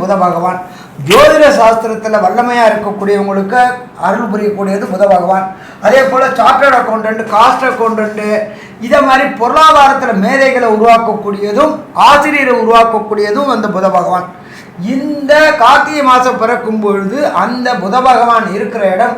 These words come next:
ஆறாம் இடத்துல இருந்துகிட்டு, பன்னெண்டாம் இடத்துல இருக்கிற வக்ரம் பெற்ற குரு பகவான் சத சப்தம பார்வை பார்க்கிறார். இதுக்கு பேரு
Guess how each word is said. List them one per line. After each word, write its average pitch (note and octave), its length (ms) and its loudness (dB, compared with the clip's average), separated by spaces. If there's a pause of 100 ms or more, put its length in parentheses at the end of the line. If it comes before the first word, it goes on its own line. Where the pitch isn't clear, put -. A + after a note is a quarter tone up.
(300)
ஆறாம் B3+ 340 2
இடத்துல G3 360 -6
இருந்துகிட்டு, F3 500 -8 (680)
பன்னெண்டாம் D4 680 2
இடத்துல A#3+ 400 -2
இருக்கிற A3+ 320 -2 (320)
வக்ரம் C#4 500 2
பெற்ற C4+ 400 0 (120)
குரு B3+ 140 -4 (100)
பகவான் B3 420 0 (500)
சத A#3+ 320 2 (180)
சப்தம B3 420 2 (160)
பார்வை A3 320 4 (140)
பார்க்கிறார். F#3+ 460 2 (460)
இதுக்கு C#4 280 -6 (100)
பேரு B3 320 4